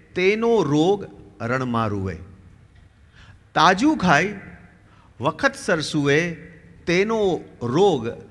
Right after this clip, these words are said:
ઘર ઘર રૂવે. સમજ મેં આઈ કુછ બાત? सुनाता हूं। रात को तांबे के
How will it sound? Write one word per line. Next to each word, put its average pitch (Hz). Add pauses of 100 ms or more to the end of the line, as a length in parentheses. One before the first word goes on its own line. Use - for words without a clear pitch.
(520)
ઘર 147
ઘર 117
રૂવે. 98 (1040)
સમજ 185
મેં 175
આઈ 185
કુછ 175
બાત? 143 (880)
सुनाता 127
हूं। 92 (1500)
रात 143
को 254
तांबे 170
के 165